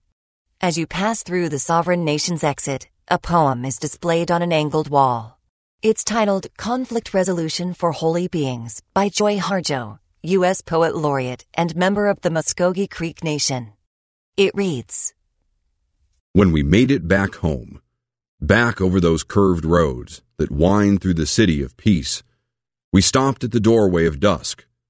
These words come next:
Speaker 2: as it opened to our homelands. We gave thanks for the story, for all parts of the story,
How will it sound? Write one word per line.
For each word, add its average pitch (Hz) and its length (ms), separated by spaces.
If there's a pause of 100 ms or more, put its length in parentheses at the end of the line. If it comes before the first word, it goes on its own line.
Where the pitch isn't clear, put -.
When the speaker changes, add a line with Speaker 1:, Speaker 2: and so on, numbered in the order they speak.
(240)
Speaker 2:
as 80 140
it 80 120
opened 78 500
to - 120
our 76 100
homelands. 80 680 (920)
We 87 140
gave 98 240
thanks 95 440
for - 120
the 87 140
story, 87 560 (640)
for 120 100
all 120 260
parts 73 300
of 76 80
the 71 80
story, 64 520